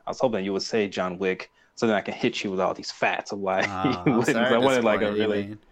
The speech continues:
Speaker 2: I,
Speaker 1: Ah,
Speaker 2: you know
Speaker 1: that's
Speaker 2: what, to
Speaker 1: fine.
Speaker 2: be fair, I'm always
Speaker 1: Uh,
Speaker 2: gonna default to the otherworldly, like,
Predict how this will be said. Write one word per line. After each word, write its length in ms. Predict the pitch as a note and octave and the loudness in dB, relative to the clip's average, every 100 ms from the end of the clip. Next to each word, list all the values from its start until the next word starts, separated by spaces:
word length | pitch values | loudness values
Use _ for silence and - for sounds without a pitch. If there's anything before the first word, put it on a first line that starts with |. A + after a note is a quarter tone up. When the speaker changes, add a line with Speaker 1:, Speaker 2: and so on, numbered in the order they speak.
| - - - | -14 -6 2
Speaker 2:
I, 180 | E3 E3 | 2 4
Speaker 1:
Ah, 220 | F#2+ F#2 | 2 4
Speaker 2:
you 60 | |
know 0 | |
Speaker 1:
that's 80 | D3+ | 2
Speaker 2:
what, 80 | - | 0
to 60 | - | -4
Speaker 1:
fine. 40 | |
Speaker 2:
be 100 | D3 D3 | -6 -2
fair, 240 | C#3 C3+ | 0 0
I'm 100 | A#2+ | 0
always 260 | B2 B2+ A2+ | -2 -2 -2
Speaker 1:
Uh, 40 | |
Speaker 2:
gonna 180 | A#2 G2+ | -4 -4
default 440 | G2+ - G#2 - | -6 -4 -2 -4
to 100 | - | -8
the 100 | F#2+ | -6
otherworldly, 920 | - G#2 G#2 G2 G#2 G#2+ G#2+ G2+ G2+ - | -6 -4 -4 -2 -2 -2 -4 -6 -8 -12
like, 240 | - F2 | -12 -12